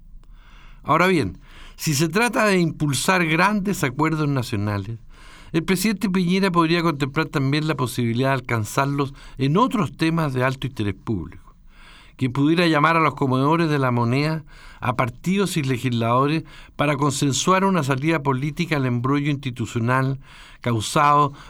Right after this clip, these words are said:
por la vigencia de la Constitución de Pinochet y las genuflexiones del Tribunal Constitucional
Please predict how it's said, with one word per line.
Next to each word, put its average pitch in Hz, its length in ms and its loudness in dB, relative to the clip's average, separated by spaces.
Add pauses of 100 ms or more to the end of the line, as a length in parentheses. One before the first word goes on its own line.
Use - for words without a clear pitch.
por 131 120 0
la 123 100 0
vigencia 143 540 0
de 135 80 2
la 120 40 -2
Constitución 113 580 -2
de 131 100 0
Pinochet 120 580 -2 (340)
y 110 80 -4
las 113 180 -2
genuflexiones 135 800 0
del 117 160 -2
Tribunal 110 400 -2
Constitucional 110 840 -4